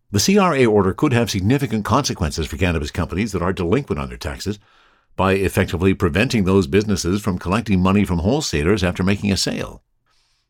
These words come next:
It's a pretty unprecedented step, and in a lot of ways speaks to how pervasive the issue is, Rami Chalabi,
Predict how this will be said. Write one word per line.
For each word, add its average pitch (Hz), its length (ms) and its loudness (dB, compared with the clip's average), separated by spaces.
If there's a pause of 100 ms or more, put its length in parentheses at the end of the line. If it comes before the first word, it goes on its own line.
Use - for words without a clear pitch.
It's 107 160 0
a - 20 -4
pretty 151 240 0
unprecedented 120 720 0
step, - 420 0 (400)
and 90 160 0
in 98 120 6
a 92 40 2
lot 104 220 4
of 98 60 2
ways 95 260 4
speaks 107 300 0
to 104 100 0
how 98 160 4
pervasive 95 600 2
the 92 120 2
issue 90 240 2
is, 95 420 0 (340)
Rami 101 300 4
Chalabi, 95 540 0